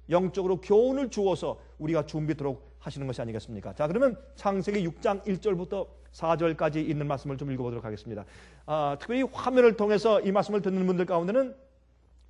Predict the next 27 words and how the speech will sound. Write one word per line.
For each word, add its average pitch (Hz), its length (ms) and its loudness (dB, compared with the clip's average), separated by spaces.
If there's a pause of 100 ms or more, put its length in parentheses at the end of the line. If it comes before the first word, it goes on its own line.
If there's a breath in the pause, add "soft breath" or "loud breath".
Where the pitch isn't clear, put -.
(100)
노아 175 420 2
홍수나 185 800 -2 (200 loud breath)
노아 170 420 4
방주에 156 460 0
대해서 151 380 0
꽤 254 320 4
익숙하지 196 540 -2
못한 165 500 -2
분들도 165 540 -2
계시기 143 300 -2
때문에 123 340 -6 (240 soft breath)
제가 143 160 -6
이렇게 131 180 -6
서론을 135 360 -6
좀 123 220 -6 (260 soft breath)
말씀을 113 480 -8 (320 soft breath)
드린 104 240 -10
것입니다. 95 500 -14 (1400 soft breath)
창세기 190 400 0
육 190 140 -2
장 233 220 6
일 202 160 2
절부터 220 400 4
사 180 220 -2
절까지 190 260 -2
다 180 80 0
펴졌습니까? 156 680 -8